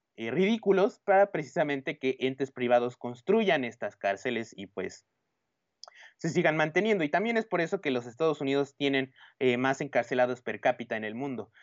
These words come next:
Eh, no entiendo el cien por ciento, ya es un poco más complejo cómo demonios, eh, reciben más dinero por tener más reos, pero, pues, estos entes privados que construyen las cárceles ganan más si hay más reos. Entonces, es por eso que, pues,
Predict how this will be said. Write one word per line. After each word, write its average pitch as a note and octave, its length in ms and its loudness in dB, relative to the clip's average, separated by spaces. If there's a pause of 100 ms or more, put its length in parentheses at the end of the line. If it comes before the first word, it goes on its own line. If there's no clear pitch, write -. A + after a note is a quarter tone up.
(120)
Eh, A#2 160 -6
no C3+ 100 -2
entiendo F#3+ 380 0
el C3+ 160 2
cien D3 200 -2
por D3+ 160 0
ciento, C#3+ 360 0
ya C3+ 120 4
es C3 80 -2
un D#3 80 -8
poco C3+ 180 -4
más C3+ 140 0
complejo B2+ 600 -2
cómo D3 240 0
demonios, C3 640 -2
eh, A2+ 180 0
reciben B2 480 0
más C#3+ 220 0
dinero D3 380 0
por A#2 140 -6
tener A#2 220 -4
más A#2+ 140 0
reos, D3 320 2
pero, G#3+ 260 0
pues, D#3 240 -4 (400)
estos A3+ 400 0
entes G#3 300 -2
privados G3+ 580 2
que A#2+ 240 -12
construyen E3+ 640 -6
las A#3+ 160 0
cárceles A3+ 540 0
ganan F3+ 380 -4
más A3 400 -2 (100)
si A2+ 180 -12
hay A2+ 120 -8
más B2+ 200 -10
reos. F3+ 420 0 (420)
Entonces, G#3+ 400 -8
es F#3 120 -2
por E3 180 -2
eso F3 220 -2
que, E3 100 -4
pues, C3+ 240 0